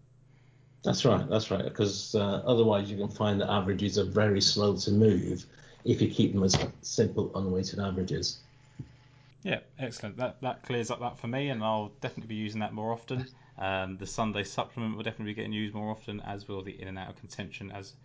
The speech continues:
Speaker 2: Jason was already telling me off for not using, uh, more often anyway.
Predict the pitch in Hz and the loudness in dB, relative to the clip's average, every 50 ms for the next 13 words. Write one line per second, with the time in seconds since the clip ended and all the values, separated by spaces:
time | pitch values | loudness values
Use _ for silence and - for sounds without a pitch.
0 | - - - - - - - - - 98 98 87 - 101 95 95 95 101 98 95 | -20 -20 -20 -20 -20 -20 -14 -10 -8 -6 -6 -6 -8 -8 -10 -8 -8 -8 -6 -6
1 | 95 95 92 104 98 95 - 104 98 95 98 95 92 - - 101 98 - - 98 | -6 -6 -6 -8 -10 -8 -8 -8 -8 -6 -8 -8 -10 -10 -10 -12 -10 -8 -8 -8
2 | 95 95 95 98 95 98 98 95 - - - - - 101 98 98 98 95 95 95 | -8 -8 -8 -10 -10 -10 -10 -14 -16 -20 -16 -12 -10 -8 -6 -6 -8 -8 -10 -12
3 | - - - - - - - - - - - - 98 98 101 98 - - 107 104 | -14 -20 -20 -20 -20 -20 -20 -20 -18 -10 -6 -4 -4 -4 -4 -6 -6 -8 -6 -4
4 | 104 120 123 117 101 90 87 | -2 -2 0 0 0 0 -2